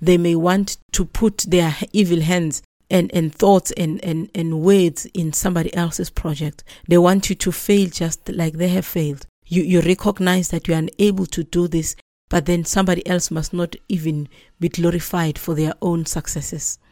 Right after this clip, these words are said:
It is also a matter of low self-esteem. You don't think you are good enough. You don't think you look beautiful. You don't think whatever you have is good. And therefore,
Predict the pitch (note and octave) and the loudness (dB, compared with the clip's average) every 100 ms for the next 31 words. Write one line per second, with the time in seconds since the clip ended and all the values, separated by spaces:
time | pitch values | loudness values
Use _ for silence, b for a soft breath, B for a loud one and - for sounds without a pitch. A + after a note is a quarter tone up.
0 | b b G3 G3+ - A3 - G3 G3 G3 | b b 2 2 0 -2 0 -2 0 -2
1 | F#3+ - F3+ G3 - F#3+ E3 D#3+ C3+ - | -4 -2 -2 -2 -2 -4 -6 -8 -8 -8
2 | - D3 C#3 _ - G3 F3+ E3+ - F#3+ | -6 -6 -8 _ -10 -2 0 0 -2 -12
3 | _ _ F#3+ G3+ G3+ G3 F#3 - E3 D#3 | _ _ 2 4 4 0 0 -2 -2 -2
4 | F3 E3+ E3 E3+ E3+ - F3+ E3+ E3+ - | -2 -2 -2 -4 -6 -8 -4 -4 -4 -2
5 | F3+ E3+ - b b - D#3 E3 - F3 | -2 -4 -10 b b -6 -2 -2 0 0
6 | E3+ - F3 E3+ D#3+ E3+ E3 F3 E3 D#3+ | 0 -2 -2 0 -2 -4 -2 -2 -2 -6
7 | - b - E3 E3 E3+ E3+ D#3+ D3 F3+ | -14 b -4 0 0 2 0 0 -2 -2
8 | D#3+ C#3+ - F3 - - E3 D3 - b | -2 -4 -6 -4 -4 -2 -2 -2 -8 b
9 | b - F3+ E3+ F3 F3+ F3 | b 0 2 4 2 2 -2